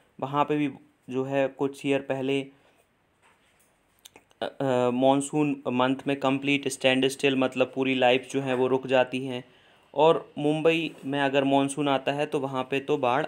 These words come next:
आती ही है, ये राइटर बात कर रहा है। आगे राइटर ने बात की है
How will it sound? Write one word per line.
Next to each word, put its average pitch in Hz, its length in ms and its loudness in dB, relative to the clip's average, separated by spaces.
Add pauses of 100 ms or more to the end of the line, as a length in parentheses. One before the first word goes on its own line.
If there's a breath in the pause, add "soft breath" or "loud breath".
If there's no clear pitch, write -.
आती 120 300 -2
ही 117 200 -8
है, 110 260 -10
ये 143 160 2
राइटर 123 340 -2
बात 120 300 -4
कर 107 120 -4
रहा 101 220 -6
है। 98 160 -8 (1500)
आगे 165 340 6
राइटर 160 380 4
ने 160 120 0
बात 135 300 0
की 131 160 0
है 131 200 -4